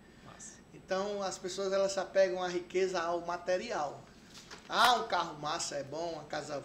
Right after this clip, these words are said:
Speaker 2: confortável, isso aí pra mim é, isso aí são adereços,
Speaker 1: Consequências.
Speaker 2: consequências da riqueza. Mas eu já digo que eu sou um cara rico,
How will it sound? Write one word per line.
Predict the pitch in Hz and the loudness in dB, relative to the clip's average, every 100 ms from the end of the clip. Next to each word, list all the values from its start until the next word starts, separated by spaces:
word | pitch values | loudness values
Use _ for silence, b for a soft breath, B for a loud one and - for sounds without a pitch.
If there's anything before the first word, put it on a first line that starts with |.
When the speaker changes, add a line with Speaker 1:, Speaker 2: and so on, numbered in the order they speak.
| - | -10
Speaker 2:
confortável, | 151 147 135 - 156 151 147 139 | -10 -10 -8 -2 0 -2 -6 -8
isso | 143 | -6
aí | 165 151 165 | -6 -6 -6
pra | 170 165 | -6 -6
mim | 156 156 165 | -6 -8 -6
é, | 165 160 147 139 - B B B B B - - | -4 -4 -6 -10 -20 B B B B B -20 -8
isso | - | -6
aí | 160 160 | -4 -4
são | 165 - 175 175 170 - | -4 -4 -4 -4 -6 0
adereços, | 170 180 196 | 2 4 6
Speaker 1:
Consequências. | 185 208 190 196 208 202 | 8 8 8 8 6 4
Speaker 2:
consequências | 247 240 262 - 220 226 233 | 2 4 2 2 -4 -4 -4
da | 202 | 0
riqueza. | 214 254 - - 127 123 - B B B B B - | 0 -2 -8 -10 -10 -14 -18 B B B B B -12
Mas | 160 196 196 | -4 -2 -2
eu | 226 | 0
já | 240 | 0
digo | 233 233 240 | 0 -8 -8
que | 247 | -6
eu | |
sou | 233 240 | -6 -6
um | 240 | -6
cara | 226 240 | -4 -4
rico, | 185 160 | -2 -4